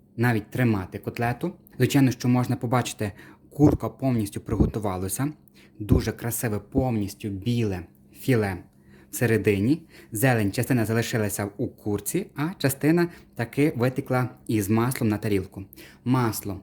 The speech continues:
розтікається по усій тарілці. Та подивіться, наскільки курка є соковитою. З неї просто витікає гаряче масло. Вона просто чудова. Курка в такій інтерпретації, ну, просто чарівна.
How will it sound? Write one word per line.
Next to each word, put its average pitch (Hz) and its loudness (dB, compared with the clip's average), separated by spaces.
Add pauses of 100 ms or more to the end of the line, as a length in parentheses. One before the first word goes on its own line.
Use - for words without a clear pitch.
(140)
розтікається 113 -4
по 113 -2
усій 113 -2
тарілці. 127 0 (120)
Та 123 2
подивіться, 120 0 (300)
наскільки 120 2 (400)
курка 135 -2 (360)
є 117 0
соковитою. 113 -2 (540)
З - -6
неї 113 2
просто 123 -4 (500)
витікає 120 0 (500)
гаряче 101 -4
масло. 95 -6 (160)
Вона 113 4
просто 113 -2
чудова. 98 0 (260)
Курка 143 2
в - -8
такій 120 -6
інтерпретації, 127 -4 (380)
ну, - -8
просто 123 -2
чарівна. 107 0